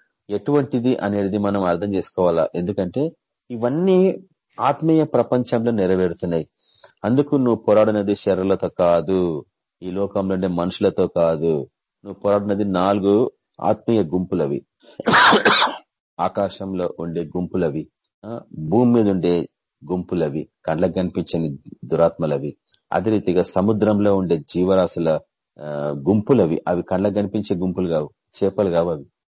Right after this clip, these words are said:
ఈ మూడు ప్రపంచాల నుంచి దుష్టాత్మలు వచ్చి నీ స్థావరాలని కబ్జా చేసుకున్నాయి, నీ రాజ్యాలని కబ్జా చేసుకున్నాయి. వాటిని నువ్వు తిరిగి సంపాదించుకోవాలంటే ఇది గోగు మాగోగుల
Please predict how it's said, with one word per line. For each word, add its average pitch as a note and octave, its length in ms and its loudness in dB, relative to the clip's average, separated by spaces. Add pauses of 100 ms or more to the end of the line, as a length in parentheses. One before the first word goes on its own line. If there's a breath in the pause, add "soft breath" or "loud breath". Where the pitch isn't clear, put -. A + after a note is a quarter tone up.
(140)
ఈ - 20 -14
మూడు C3 380 2
ప్రపంచాల G#2 840 0
నుంచి E2 600 -6 (300)
దుష్టాత్మలు F#2 640 -4
వచ్చి - 500 -6 (340)
నీ F#2+ 200 -2
స్థావరాలని F2+ 760 0 (100)
కబ్జా D#2+ 220 -2
చేసుకున్నాయి, D#2+ 640 -4
నీ F2+ 260 0
రాజ్యాలని F2+ 520 2
కబ్జా D#2 280 -2
చేసుకున్నాయి. C#2+ 540 -4 (360)
వాటిని F2+ 260 0
నువ్వు F#2 140 0
తిరిగి G#2 300 4
సంపాదించుకోవాలంటే D#2+ 1400 -2 (360)
ఇది E2 460 -8
గోగు F2 260 4
మాగోగుల E2 640 -2